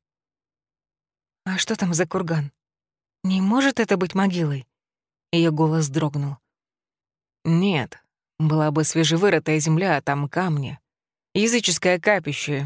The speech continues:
не более того». «И все же проверьте. Раскопайте его».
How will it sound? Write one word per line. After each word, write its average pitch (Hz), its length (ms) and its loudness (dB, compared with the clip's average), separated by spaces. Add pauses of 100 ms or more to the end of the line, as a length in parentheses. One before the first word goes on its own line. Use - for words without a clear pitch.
(100)
не 165 160 2
более 147 320 -2
того». 139 340 -6 (960)
«И 196 100 0
все 226 180 -2
же 220 120 -2
проверьте. 170 580 -6 (420)
Раскопайте 202 640 0
его». 143 280 -4